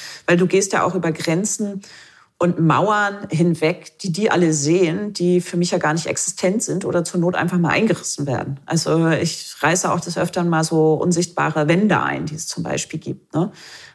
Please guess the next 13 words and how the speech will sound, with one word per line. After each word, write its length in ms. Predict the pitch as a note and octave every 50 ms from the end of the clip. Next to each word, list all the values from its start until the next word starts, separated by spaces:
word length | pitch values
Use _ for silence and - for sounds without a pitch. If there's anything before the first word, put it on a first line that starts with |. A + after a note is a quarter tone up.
| _
Also 220 | - - D3+ - E3
ein 140 | E3 E3
Beispiel 420 | D3+ C3 C3+ C#3 - - - F3+ D3+
war, 240 | D#3 D3+ D#3+ E3 D3+
wir 180 | E3 D#3 D#3+ E3
hatten 180 | D#3 - - D#3+
ein 100 | D3+ D3
Entwicklungsprojekt, 880 | C#3 D#3 D#3 F3+ F3 - F#3+ F#3 F#3 - - - - E3 E3+ E3 E3 -
das, 240 | D#3+ D#3+ - - -
das 200 | - D#3+ D#3+ -
war 140 | D#3 D#3 D#3
in 80 | D#3+
einem, 140 | D#3+ D#3+ D#3